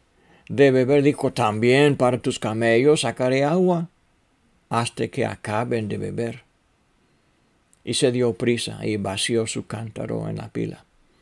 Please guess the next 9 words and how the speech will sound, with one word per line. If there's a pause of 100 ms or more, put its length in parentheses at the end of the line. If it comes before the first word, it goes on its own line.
(400)
Y
corrió (920)
otra
vez
al
pozo (440)
para
sacar
agua.